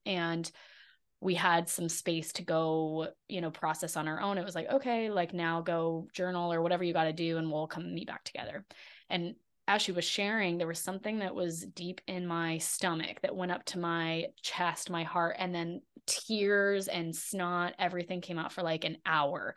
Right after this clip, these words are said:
And it was uncontrollable. I could not stop. And I was even trying, like, in my head, I was like, "Jessica, stop it. You're leading these people. They're gonna think you're crazy. Like, what are you doing? Like, stop. They're not gonna follow you anymore." <laughs> Like, all this stuff. And I remember we all got back together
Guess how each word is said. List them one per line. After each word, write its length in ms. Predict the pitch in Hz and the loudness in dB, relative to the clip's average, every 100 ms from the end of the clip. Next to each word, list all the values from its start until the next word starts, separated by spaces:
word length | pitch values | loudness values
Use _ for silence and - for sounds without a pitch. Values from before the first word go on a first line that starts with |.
| - - | -12 -8
And 180 | - 185 | -6 -2
it 140 | 202 | 0
was 140 | 196 190 | 0 0
uncontrollable. 760 | 196 185 190 180 180 170 165 165 | -4 -4 -4 -2 2 2 2 0
I 100 | - | -2
could 260 | 170 - 175 | -4 -4 -2
not 280 | 175 170 - | 0 -2 -2
stop. 420 | - 165 151 156 | 2 6 6 4
And 80 | 180 | 0
I 60 | 170 | 0
was 140 | 170 | 0
even 160 | 175 165 | 0 -2
trying, 500 | - 165 151 156 160 | 0 2 4 2 2
like, 220 | 160 160 | 0 -2
in 140 | 170 | -2
my 120 | 165 147 | -2 0
head, 240 | 156 147 | 0 0
I 60 | 160 | -2
was 80 | |
like, 80 | 165 | -2
"Jessica, 280 | - 196 - | -2 0 0
stop 360 | - - 180 180 | -2 0 2 0
it. 180 | 160 - - - | -2 -4 -14 -6
You're 220 | 214 202 190 | 0 4 4
leading 400 | 175 185 208 214 | 6 4 4 2
these 180 | 214 | 0
people. 320 | 202 220 220 220 | 0 0 2 4
They're 120 | 185 | 4
gonna 160 | 165 | 4
think 200 | - 160 | 0 -4
you're 140 | - - | -6 -4
crazy. 760 | - - 226 226 208 226 214 214 | -2 4 4 4 4 2 2 4
Like, 220 | 196 165 | 4 4
what 120 | 190 | 2
are 60 | 214 | 2
you 200 | 208 180 180 | 2 -2 0
doing? 580 | 240 247 247 254 247 254 | 4 6 8 10 10 8
Like, 160 | 208 | 4
stop. 480 | - - 220 240 233 | 2 2 6 6 6
They're 80 | 226 | 4
not 160 | 214 220 | 4 4
gonna 220 | 208 190 | 2 4
follow 200 | - 240 | 6 8
you 200 | 254 247 | 8 6
anymore." 560 | 240 240 240 240 247 254 | 6 6 6 8 10 8
<laughs> 100 | 240 | 8
Like, 160 | 320 - | 4 8
all 160 | 311 311 | 6 6
this 200 | 359 - | -2 -4
stuff. 340 | - - - - - - - 539 480 427 381 349 - | -8 -4 -4 -4 -8 -6 -4 -2 -2 -4 -6 -8 0
And 440 | 302 294 285 277 | 4 6 8 6
I 140 | 262 269 | 6 8
remember 640 | 262 262 269 269 277 269 | 6 6 2 4 6 6
we 140 | 233 | 6
all 160 | 208 208 | 6 6
got 180 | 226 202 | 6 4
back 160 | 190 | 2
together 480 | - 180 175 180 170 | 0 0 4 4 2